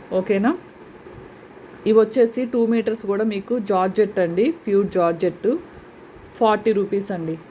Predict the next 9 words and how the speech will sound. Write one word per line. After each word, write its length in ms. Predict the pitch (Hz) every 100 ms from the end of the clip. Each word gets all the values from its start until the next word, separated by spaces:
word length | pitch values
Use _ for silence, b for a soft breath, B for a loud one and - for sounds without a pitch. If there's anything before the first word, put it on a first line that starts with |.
| - - 175
ఓకేనా? 300 | 180 196 190 240 214
ఇవన్నీ 280 | 196 196 220
no 80 | 202 214 220
return, 260 | 208 208 208
no 60 | 196 196
exchange 380 | 175 - 196 185 170
అండి. 180 | 160 160 - - 180
ఓకేనా? 260 | 175 190 202
ముందే 220 | 190 185